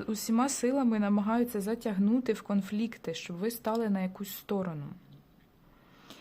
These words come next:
Але по п'ятірці чаш краще лишній раз не рипатись.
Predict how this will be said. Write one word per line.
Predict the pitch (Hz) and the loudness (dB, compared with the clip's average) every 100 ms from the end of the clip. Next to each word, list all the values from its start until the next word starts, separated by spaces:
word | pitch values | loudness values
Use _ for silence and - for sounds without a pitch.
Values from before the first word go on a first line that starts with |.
| - - - - - - _ _ _ _ _ _ _ _ _ - _ _ - | -20 -20 -20 -20 -20 -20 _ _ _ _ _ _ _ _ _ -20 _ _ -4
Але | 220 226 240 269 320 330 - - - - - - - - - - - - 190 - | 0 2 2 0 -4 -8 -12 -18 -20 -20 -20 -20 -20 -20 -20 -20 -20 -16 -16 -8
по | 233 240 247 | 0 4 4
п'ятірці | 247 220 220 - 262 247 - - 202 | 4 0 -2 -2 -2 -2 -6 -8 -8
чаш | - 233 277 311 - - - _ - | -2 0 0 -2 -6 -14 -20 _ -12
краще | - 214 240 240 - 214 208 202 196 190 190 214 - - - - - - - - - - - - - - - - | 0 2 2 0 -4 0 0 0 -2 -4 -8 -12 -14 -18 -20 -20 -20 -20 -20 -20 -20 -20 -20 -20 -20 -20 -20 -4
лишній | 208 247 - 190 | 0 0 2 4
раз | 208 196 | 4 2
не | 175 | -2
рипатись. | 175 180 170 - - - | -2 -4 -8 -14 -16 -18